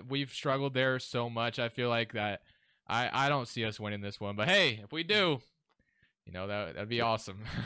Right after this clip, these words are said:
Speaker 1: <laughs>
Speaker 2: Real quick, I do, I, I, I think the Blazers,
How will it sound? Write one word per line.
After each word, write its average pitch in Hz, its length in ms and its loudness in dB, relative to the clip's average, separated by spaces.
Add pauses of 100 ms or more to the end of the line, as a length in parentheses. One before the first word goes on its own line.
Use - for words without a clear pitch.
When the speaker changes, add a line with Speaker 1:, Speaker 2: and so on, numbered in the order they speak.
Speaker 1:
<laughs> - 340 -8
Speaker 2:
Real 156 240 10
quick, 147 320 10
I 135 160 12
do, 143 500 6 (1040)
I, 151 160 8 (120)
I, 147 140 8 (120)
I 135 120 10
think 160 280 4
the 180 80 2
Blazers, 135 640 4